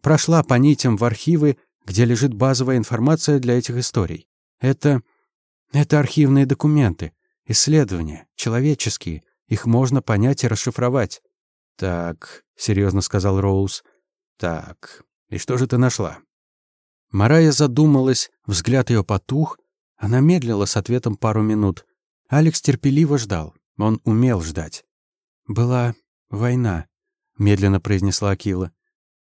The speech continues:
«Этот враг, наш противник, он пришёл откуда-то ещё. Не сказано откуда, кажется, из гиперпространства. Главное, он был здесь и управлял множеством систем.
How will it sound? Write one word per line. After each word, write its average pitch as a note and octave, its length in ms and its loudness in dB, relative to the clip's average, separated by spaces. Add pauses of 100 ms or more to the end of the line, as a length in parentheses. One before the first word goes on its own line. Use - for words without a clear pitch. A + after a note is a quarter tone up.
(280)
«Этот B2 300 -2
враг, C3+ 680 0
наш A#2 280 -2
противник, A#2+ 760 0 (760)
он B2 160 0
пришёл C#3 320 2
откуда-то C3 460 -4
ещё. B2 580 -2 (260)
Не B2+ 100 0
сказано B2 440 2
откуда, B2 400 -2
кажется, A2+ 400 -4
из G#2 100 -4
гиперпространства. A#2+ 1000 -2 (520)
Главное, C3+ 380 2
он C3 140 2
был C#3 180 2
здесь A#2+ 400 0
и C3+ 60 0
управлял B2+ 400 0
множеством C3 440 0
систем. A2 560 -6